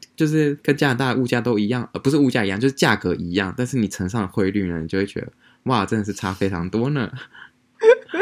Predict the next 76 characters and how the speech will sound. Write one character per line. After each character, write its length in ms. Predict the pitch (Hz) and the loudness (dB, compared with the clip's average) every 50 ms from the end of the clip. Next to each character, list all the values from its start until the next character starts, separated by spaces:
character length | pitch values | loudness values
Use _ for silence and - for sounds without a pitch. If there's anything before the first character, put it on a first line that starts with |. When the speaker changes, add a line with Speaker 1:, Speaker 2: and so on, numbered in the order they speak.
| 508 - - - _ _ - - - - - - - - | -2 -2 -4 -20 _ _ -20 -20 -16 -14 -10 -2 4 8
Speaker 2:
一 60 | 233 | 10
个 100 | 226 220 | 10 10
是 120 | 285 302 | 8 6
乘 260 | - - 254 180 185 | 0 -2 -2 -2 -2
上 180 | 208 233 190 175 | -2 -4 -4 -2
二 200 | - 208 202 190 | 0 2 2 2
十 160 | 185 - - 170 | 0 -4 -10 -14
三， 340 | - - 160 156 160 - - | -10 -8 -6 -6 -6 -6 -4
一 60 | 180 | -2
个 80 | 185 180 | -2 -4
是 60 | 190 | -4
乘 160 | - 208 - | -4 -6 -4
上 140 | 180 185 185 | -4 -4 -4
三 200 | - - 156 156 | -4 -4 -2 2
十。 100 | 233 - | 4 4
Speaker 1:
三 120 | 107 110 | 4 4
十， 560 | 110 - - - - 87 85 85 85 82 82 - | 2 -2 -4 -4 -4 -4 -2 -2 -4 -6 -6 -6
真 140 | - 98 95 | -6 -4 -4
的 80 | 92 | -4
是 140 | 92 98 92 | -4 -6 -8
差 180 | - - - 82 | -8 -8 -8 4
很 80 | 82 | 8
多。 160 | 233 214 220 | 10 10 10
Speaker 2:
Q 220 | 214 - 254 220 202 | 10 6 4 6 8
Q 180 | 196 196 196 | 8 8 6
欸。 300 | 196 180 175 165 170 - - _ - - | 4 2 -2 -4 -6 -8 -12 _ -12 -8
Speaker 1:
然 140 | - 90 92 | -4 -2 0
后 160 | 101 101 - - _ _ - | 0 -2 -4 -6 _ _ -10
西 160 | - - 143 | 0 4 4
雅 100 | 123 104 | 4 4
图 160 | - - 92 | 4 0 -2
的 80 | 90 85 | -2 -2
除 140 | - - | -2 -2
了 80 | 98 98 | -2 -2
这 100 | 98 110 | 0 0
间 120 | 110 110 110 - | 0 0 0 0
瑞 120 | 107 98 | 0 -2
士 140 | 98 - 101 | -2 -2 -6
之 160 | - - - | -10 -8 -6
外 120 | 98 95 92 | -4 -4 -4
呢， 100 | 87 87 | -4 -4
还 100 | 95 104 | -4 -2
有 60 | 95 | -2
另 160 | 92 101 101 98 | 0 0 0 0
外 100 | 95 92 | 0 -2
一 40 | |
间 180 | 87 - 90 92 - - | -2 -2 -4 -6 -4 -4
瑞 140 | 90 85 87 | -4 -4 -4
士， 340 | - - - - 92 90 - _ _ _ - - _ _ | -4 -8 -8 -6 -6 -8 -8 _ _ _ -20 -20 _ _
就 100 | - 117 | -6 -6
是 160 | 107 - 113 95 | -4 -2 -2 -2
呢， 120 | 87 85 | -2 -2
Speaker 2:
啥？ 340 | - - 123 123 110 - - - _ - - - - - - | -2 0 0 -2 -4 -4 -8 -12 _ -14 -12 -10 -10 -10 -12
Speaker 1:
<laughs> 440 | _ - - - - - - - - | _ -20 -20 -16 -14 -12 -12 -4 0
就 80 | 143 143 | 2 4
是 160 | 151 151 143 - | 6 4 4 2
反 120 | - 110 120 | 2 2 2
正 100 | 143 135 | 4 2
我 100 | 104 95 | 2 0
们 180 | - 95 92 | 0 0 -2
朋-， 140 | 90 107 101 | -2 -4 -2
我 100 | - 107 | 0 0
朋 120 | 95 110 113 | 2 2 2
友 80 | 101 | 2
就 80 | 98 120 | 2 2
是 80 | 120 127 | 2 2
有 120 | 98 87 | 2 0
租 280 | - - 101 92 87 90 | 0 -2 -2 -2 -2 -2
车、 360 | - - 92 87 85 85 82 - | -4 -4 -2 -2 -2 -2 -4 -6
开 220 | - - 82 82 | -6 -4 -4 -4
车 220 | 80 - - 85 82 | -4 -6 -6 -6 -6
这 140 | 80 - 87 | -4 -4 -6
样， 80 | - 85 | -6 -6
然 100 | 85 80 82 | -8 -8 -4
后， 120 | 92 95 90 87 87 90 - _ - | -4 -2 -2 -2 -4 -6 -8 _ -10
Speaker 2:
嗯。 260 | 170 165 127 104 | -10 -8 -10 -10